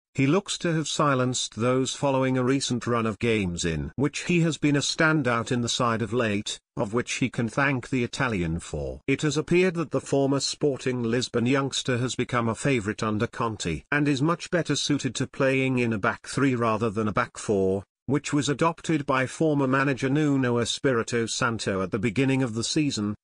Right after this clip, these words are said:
and looks much more comfortable in defence. But Dyer is just another example of a player who has found a new lease of life under Conte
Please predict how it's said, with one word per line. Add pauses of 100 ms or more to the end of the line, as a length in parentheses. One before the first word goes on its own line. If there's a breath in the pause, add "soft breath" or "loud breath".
and
looks
much
more
comfortable
in
defence.
But
Dyer
is
just
another
example
of
a
player
who
has
found
a
new
lease
of
life
under
Conte